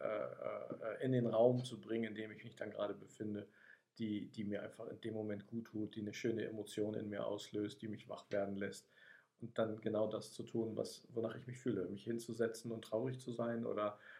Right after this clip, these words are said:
aufzuspringen und zu tanzen oder, äh, laut mitzusingen oder was auch immer in mir dann entsteht und, äh, was auch sein will. Ähm, ich glaub, dass das uns energetisch genau in,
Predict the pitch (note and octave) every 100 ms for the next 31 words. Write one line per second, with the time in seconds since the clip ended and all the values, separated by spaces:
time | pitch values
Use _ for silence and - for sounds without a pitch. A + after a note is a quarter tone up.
0 | - A#2 A#2 - B2+ - - A#2 A#2 A#2
1 | A2+ A2 A#2+ G#2+ A#2 - A#2+ A#2+ - -
2 | - _ B2 A2 G#2+ G#2 G2 - - A2
3 | A2 A2 A#2+ B2+ C3+ - C3 A#2 B2+ B2
4 | A#2+ C3 A#2+ - - - - E3 C#3 D3
5 | B2 B2 A#2 B2+ C3 - C#3+ C3+ A#2 -
6 | - A#2 A2 - - - - A#2+ - F#2+
7 | G2+ C3 - - _ _ - A2 G#2+ G2
8 | A#2 - A2+ - B2 - A2 - A#2 -
9 | - G#2 G2+ G#2 - - G#2+ G#2+ G#2+ G#2